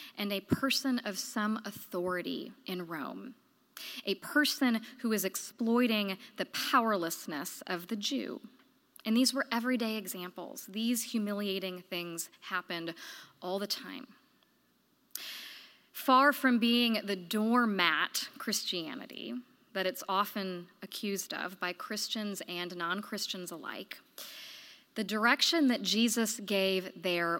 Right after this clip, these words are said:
was clever, and it was empowering. When you offer your left cheek to a Roman soldier, he can't slap you with the backhand slap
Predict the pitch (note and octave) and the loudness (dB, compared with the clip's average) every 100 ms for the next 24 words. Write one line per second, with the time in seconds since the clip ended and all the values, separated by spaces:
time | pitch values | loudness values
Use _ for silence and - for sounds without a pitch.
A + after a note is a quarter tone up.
0 | - E3 - - - - F3 D3+ - - | -2 -4 -4 -8 -8 -8 -8 -6 -4 -4
1 | - G#3 _ _ _ _ _ _ _ _ | -6 -10 _ _ _ _ _ _ _ _
2 | - F#3 F3+ - F3+ F3 E3 - - G#3+ | -10 -4 -4 -2 -2 -2 -6 -6 -4 -4
3 | F#3 F3 A#2 - - - _ _ _ _ | -4 -4 -4 -8 -14 -20 _ _ _ _
4 | - - - - - - - _ G#3 A3 | -14 -12 -10 -12 -14 -20 -20 _ 2 6
5 | C4+ C#4+ B3 B3+ C4+ - C4 G#3+ A3+ G#3 | 8 6 8 8 8 4 4 4 4 2
6 | F#3 G#3+ A#3 - - - - - A#3 - | 2 4 4 0 -8 -4 0 2 2 0
7 | - - - _ _ - A3+ G3+ F#3 F3 | -4 -10 -12 _ _ -4 0 2 0 -4
8 | - G3+ A3 A#3 A3 G3 F#3+ - - - | -2 4 6 6 4 2 -2 -6 -10 -8
9 | F#3 E3+ - - - - - - - - | -8 -4 -4 -4 -8 -12 -14 -14 -12 -2
10 | - D4+ - - D4 C#4+ C4+ - - - | 2 2 2 0 4 4 2 -4 -8 -6
11 | A#3+ B3 A#3+ - E3+ D#3+ - - - - | 2 2 2 -4 -6 -4 -6 -8 -12 -6
12 | G3 G3 F3+ F3 G3+ A3+ - - - A#3 | -4 -2 -2 4 6 6 0 -10 -2 0
13 | G#3+ G#3 G3+ - - - G3 D#3 C3+ - | 2 0 -2 -6 -8 0 4 4 4 -2